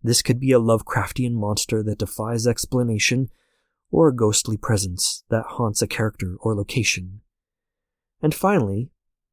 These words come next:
you can use a virus. The hidden monster archetype can be represented as a virus or an infection that spreads silently through a community, transforming its victims into monstrous beings.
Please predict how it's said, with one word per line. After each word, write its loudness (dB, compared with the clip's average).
you -4
can 2
use 2
a 2
virus. 2
The 0
hidden 4
monster 4
archetype -2
can -2
be 0
represented 0
as 2
a 4
virus 0
or 2
an -2
infection -2
that 2
spreads 2
silently 0
through 0
a 0
community, -4
transforming 0
its -2
victims -2
into -2
monstrous 0
beings. -4